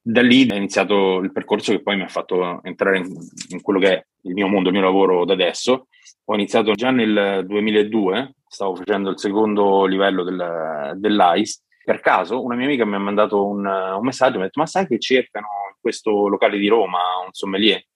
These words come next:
Io ho detto: "Ma guarda, io, cioè, sto facendo il secondo livello, non sono neanche pronto per fare una cosa del genere."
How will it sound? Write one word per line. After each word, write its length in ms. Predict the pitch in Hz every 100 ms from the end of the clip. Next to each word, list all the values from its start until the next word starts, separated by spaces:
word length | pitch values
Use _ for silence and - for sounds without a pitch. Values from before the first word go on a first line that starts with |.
| _
Io 160 | 95 98
ho 40 |
detto: 260 | 82 _ -
"Ma 100 | 92
guarda, 280 | 87 92 87
io, 200 | 101 85
cioè, 180 | - 82
sto 140 | -
facendo 280 | - 101 107
il 80 | 98
secondo 320 | 95 101 95
livello, 280 | 101 101 90
non 120 | 87
sono 160 | 92
neanche 240 | 92 104 95
pronto 400 | 85 104 85 92
per 100 | 87
fare 160 | -
una 120 | 95 101
cosa 140 | 98
del 140 | 98
genere." 520 | 95 101 90 90 95